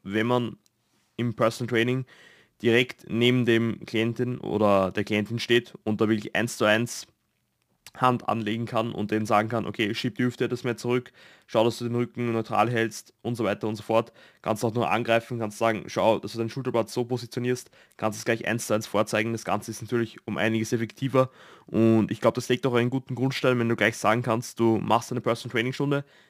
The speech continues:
gehst einmal wirklich das Wichtigste durch, dass das immer gedeckt ist und dann baust du eigentlich auf dem von Check-in zu Check-in auf. Du hast immer wieder die Form etwas optimieren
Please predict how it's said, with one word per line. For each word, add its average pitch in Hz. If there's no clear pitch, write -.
gehst 117
einmal 123
wirklich 120
das 120
Wichtigste 147
durch, 151
dass -
das 117
immer 123
gedeckt 113
ist -
und 107
dann 120
baust -
du 123
eigentlich 113
auf 104
dem 117
von 110
Check-in 117
zu -
Check-in 113
auf. 113
Du 123
hast -
immer 117
wieder 127
die 123
Form 120
etwas 110
optimieren 135